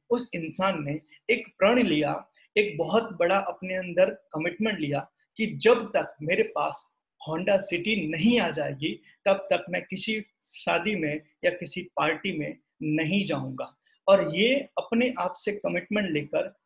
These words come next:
उन्होंने काम करने की शुरुआत की और पूरी तन मन के साथ में अपने उस लक्ष्य को पूरा करने में जुट गए।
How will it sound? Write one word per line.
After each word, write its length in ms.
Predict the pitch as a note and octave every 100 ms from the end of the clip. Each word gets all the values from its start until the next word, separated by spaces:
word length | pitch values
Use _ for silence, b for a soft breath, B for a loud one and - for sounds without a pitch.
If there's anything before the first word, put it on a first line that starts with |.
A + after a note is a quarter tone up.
| -
उन्होंने 420 | F3 F#3 F#3+ G#3
काम 340 | G#3 E3 F3
करने 320 | G3 E3 D3+ D#3
की 180 | -
शुरुआत 560 | G3 - D3+ D#3 D#3 -
की 220 | - D#3 - B B -
और 80 | G3+
पूरी 440 | G3+ G3 A3 B3+
तन 500 | B3+ - A#3+ B3+ A#3 F#3
मन 120 | G#3+
के 160 | G#3
साथ 280 | G#3 E3+ D#3+ -
में 180 | E3+ G3+ -
अपने 360 | - - G3 G#3
उस 140 | G3+ D3+
लक्ष्य 320 | D#3 F#3+ -
को 160 | - F3+
पूरा 300 | - E3 F3+
करने 360 | - D3 D3
में 240 | D3 D3+ A3+ _ _ _
जुट 320 | C3+ - D#3
गए। 240 | - A#2+